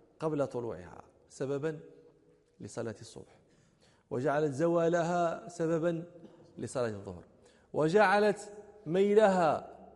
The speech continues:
إلى جهة المغرب بحيث يصير ظل كل شيء مثله سببا لصلاة العصر، وجعلت غروبها سببا لصلاة المغرب، وذا-، جعلت غياب شفقها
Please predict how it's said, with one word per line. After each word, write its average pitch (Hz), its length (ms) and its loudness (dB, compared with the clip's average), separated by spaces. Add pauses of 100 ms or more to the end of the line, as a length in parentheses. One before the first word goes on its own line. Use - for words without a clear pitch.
(160)
إلى 185 580 4
جهة 185 400 0
المغرب 156 460 0 (640)
بحيث 165 420 -2
يصير 170 640 2 (460)
ظل 175 440 2
كل 180 280 -2
شيء 180 220 0
مثله 190 440 0 (320)
سببا 170 300 -2
لصلاة 170 300 0
العصر، 147 360 -2 (400)
وجعلت 160 420 6
غروبها 190 920 4
سببا 165 300 0
لصلاة 156 420 0
المغرب، 127 300 -4 (360)
وذا-، 190 440 2
جعلت 185 500 2
غياب 180 560 4
شفقها 160 880 2